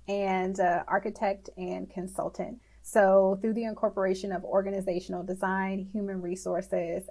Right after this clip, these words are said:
and yoga, I facilitate the deconstruction of dysfunctional work and personal systems that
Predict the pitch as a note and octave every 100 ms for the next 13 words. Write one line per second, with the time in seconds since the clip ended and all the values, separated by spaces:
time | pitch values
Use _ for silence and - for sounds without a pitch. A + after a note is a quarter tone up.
0 | - G3 A3+ C4+ G#3 F#3+ G#3+ D#4 - -
1 | - - - - F#3+ F#3+ G3 G3 G3+ -
2 | G3 F#3+ F#3+ F#3+ F3+ F3 - F#3+ F#3 G3+
3 | F#3+ G3+ - F#3 F#3+ - E3+ - - F3
4 | F3+ F3+ F#3 F#3+ F#3+ - F3+ E3+ - G#3
5 | - _ _ F#3+ F#3 G#3 A#3 - - -
6 | G3 G3 F#3 F#3 - A3 G#3+ G#3 F#3 -
7 | F3+ - - - F#3 F#3+